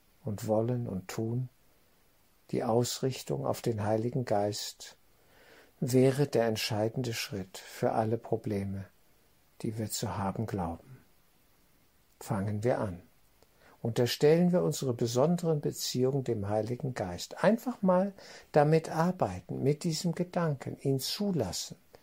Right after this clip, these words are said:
Nicht Überlegungen anstellen, „Ja, wie macht er denn das? Das geht ja gar nicht, das kann ja gar nicht sein.“ Und die Zweifel und was dann alles kommt.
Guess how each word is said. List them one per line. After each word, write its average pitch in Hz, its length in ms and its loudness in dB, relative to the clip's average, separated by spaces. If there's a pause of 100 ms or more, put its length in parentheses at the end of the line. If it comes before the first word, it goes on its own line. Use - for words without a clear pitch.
(1000)
Nicht 208 280 2
Überlegungen 135 760 4
anstellen, 127 520 2
„Ja, 101 240 -2
wie 107 100 -4
macht 123 360 0
er 120 60 2
denn 110 220 2
das? 104 240 0
Das - 220 -6
geht 135 300 0
ja 113 100 4
gar 104 320 0
nicht, 107 260 -4
das - 200 -2
kann 113 180 -2
ja 107 100 0
gar 98 160 -2
nicht 98 220 -4
sein.“ 135 480 2 (440)
Und 123 200 -4
die 113 100 -4
Zweifel 139 720 4
und 110 220 -2
was 113 180 2
dann 123 220 -2
alles 98 380 -4
kommt. 123 500 -10